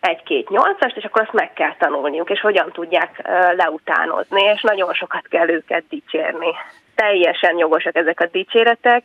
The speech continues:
Büszkén mondhatom, hogy a hozzám járó gyerekek nagyon-nagyon hamar megtanulják az adott, ö,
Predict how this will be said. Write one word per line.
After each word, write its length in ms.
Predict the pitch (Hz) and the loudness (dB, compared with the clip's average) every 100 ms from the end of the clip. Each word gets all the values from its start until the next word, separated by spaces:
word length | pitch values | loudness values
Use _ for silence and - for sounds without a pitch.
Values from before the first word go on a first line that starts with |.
| - | 0
Büszkén 380 | 202 - 190 170 | -2 0 -2 2
mondhatom, 460 | 160 175 180 180 | 2 0 -2 0
hogy 180 | 180 175 | 0 2
a 240 | 170 180 180 - | 2 2 -2 -4
hozzám 440 | 180 165 180 180 | -2 0 -2 0
járó 280 | 185 180 185 | 2 2 0
gyerekek 420 | 185 185 180 190 | -2 -2 0 -4
nagyon-nagyon 680 | 202 202 170 160 165 175 175 | 2 0 2 -2 -2 0 -2
hamar 420 | 175 170 175 170 170 | 0 -2 0 -2 0
megtanulják 880 | 170 - 185 165 160 165 170 180 | -4 -2 -4 -2 -2 -2 -2 -2
az 120 | 175 | -2
adott, 420 | 170 156 165 170 - | -2 -2 -4 -6 -6
ö, 260 | 175 165 | -2 -2